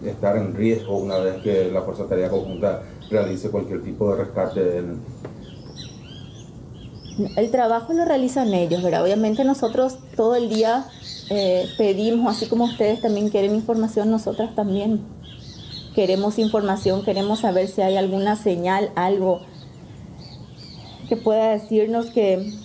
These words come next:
Speaker 2: que papá esté bien, que papá podría estar en, en, en, en, en algún lugar, que tendrían ellos alguna certeza de, de algún lugar donde, donde pudiera estar, pero no, no, hasta hoy no, no tenemos eso. Sí,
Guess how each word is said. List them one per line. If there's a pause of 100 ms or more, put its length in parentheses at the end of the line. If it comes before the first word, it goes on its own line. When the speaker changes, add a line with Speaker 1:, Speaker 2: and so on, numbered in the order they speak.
Speaker 2:
que
papá
esté
bien, (800)
que
papá
podría
estar
en,
en,
en,
en,
en
algún
lugar, (600)
que
tendrían
ellos
alguna
certeza
de,
de
algún
lugar
donde, (1080)
donde
pudiera
estar,
pero
no,
no, (1000)
hasta
hoy
no,
no
tenemos
eso.
Sí,